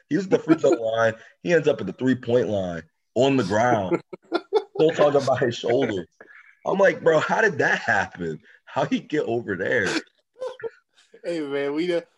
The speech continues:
Speaker 2: we know, we know, we know LeBron is a, is an Oscar win-, bro. He in a movie, bro. <laughs> We know
Speaker 1: Hey, he the
Speaker 2: there's
Speaker 1: main
Speaker 2: anything that nigga
Speaker 1: character.
Speaker 2: know how to do. He can act.
Speaker 1: He, hey, he,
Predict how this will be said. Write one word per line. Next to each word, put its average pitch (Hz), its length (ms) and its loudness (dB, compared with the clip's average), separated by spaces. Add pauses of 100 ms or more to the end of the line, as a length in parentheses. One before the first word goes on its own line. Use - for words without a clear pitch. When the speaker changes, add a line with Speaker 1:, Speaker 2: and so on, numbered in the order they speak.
Speaker 2:
we 165 180 -2
know, 175 300 -2 (260)
we 151 140 -6
know, 151 440 -6
we 143 180 -10
know 143 180 -6
LeBron 123 480 -4
is 117 140 -8
a, 113 60 -8
is 110 200 -14
an 104 100 -10
Oscar 113 460 -6
win-, 113 300 -10
bro. 147 240 -2
He 151 160 -8
in 147 80 -8
a 110 60 -4
movie, 110 420 -12
bro. 131 240 0 (420)
<laughs> 208 380 -2 (320)
We 208 160 -14
know 160 360 0 (420)
Speaker 1:
Hey, 127 100 -2
he 139 140 2
the 147 80 2
Speaker 2:
there's 156 140 2
Speaker 1:
main 147 80 0
Speaker 2:
anything 151 320 -2
that 147 140 2
nigga - 20 -2
Speaker 1:
character. 131 180 -4
Speaker 2:
know 123 100 -4
how 131 140 -2
to 120 80 -8
do. 120 260 -10
He 151 80 -16
can 139 160 -10
act. 110 360 -6 (520)
Speaker 1:
He, 123 220 -6
hey, 113 260 -4
he, 101 220 -8